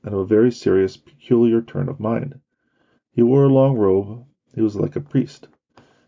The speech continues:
He used to go alone to the summit of the mountain, and there spend night after night. He observed the stars and practiced magic.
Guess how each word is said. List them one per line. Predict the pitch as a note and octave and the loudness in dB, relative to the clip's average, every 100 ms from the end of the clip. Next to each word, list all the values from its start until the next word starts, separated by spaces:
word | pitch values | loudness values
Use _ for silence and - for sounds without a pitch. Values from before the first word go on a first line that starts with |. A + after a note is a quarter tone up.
| _ | _
He | A#2+ | -2
used | B2+ | 0
to | A#2 | 0
go | A#2+ | 2
alone | B2 A2 A2 A#2+ | 4 4 2 2
to | A#2 | -4
the | A#2 | -6
summit | - G#2 G#2+ | -4 -4 -4
of | A2+ | -4
the | A2+ | -6
mountain, | F#2+ D#2 F#2+ - - | -6 -8 -10 -12 -8
and | G2+ | -2
there | G#2 | -2
spend | G#2+ - F2 | -2 -8 -4
night | F2+ F#2+ - | -4 -4 -6
after | F#2+ - | -12 -8
night. | A2 A2 D3 _ _ _ _ _ _ _ - | -6 -4 -6 _ _ _ _ _ _ _ -2
He | |
observed | C3 A#2 C3 C#3 | 0 2 2 2
the | D3 | -2
stars | - G2 G#2 G#2+ | 0 2 2 0
and | A2+ - | -8 -6
practiced | F#2+ - - - | -6 -6 -8 -4
magic. | F2+ - - | -4 -4 -8